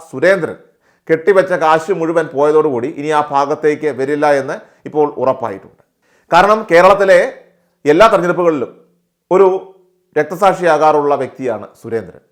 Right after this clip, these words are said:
സുരേന്ദ്രൻ മാറി നിൽക്കുന്നതോടെ സ്മൃതി ഇറാനി ആ സ്ഥാനത്തേക്ക് വരുമെന്ന്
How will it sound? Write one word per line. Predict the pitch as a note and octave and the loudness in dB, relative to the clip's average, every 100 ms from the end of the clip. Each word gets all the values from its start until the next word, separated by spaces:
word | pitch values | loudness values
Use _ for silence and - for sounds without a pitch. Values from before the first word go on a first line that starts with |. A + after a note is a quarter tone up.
| _ _ _ _ _ _ _ | _ _ _ _ _ _ _
സുരേന്ദ്രൻ | D#3 E3+ E3+ F3 E3+ - | 0 2 2 -2 -6 -8
മാറി | B2 C#3+ | -2 2
നിൽക്കുന്നതോടെ | D#3 D3 D#3 D3 A#2+ A#2 - _ _ _ _ | 2 0 -4 -2 -2 -4 -8 _ _ _ _
സ്മൃതി | D3+ F3 | -4 0
ഇറാനി | G3 E3+ E3+ | 4 4 4
ആ | D#3+ C#3+ | 2 -4
സ്ഥാനത്തേക്ക് | D3 D#3 C#3+ D3 D3 C#3 | -2 -2 -2 -2 -2 -2
വരുമെന്ന് | C3+ C#3 D3 C#3+ | -4 -4 -4 -8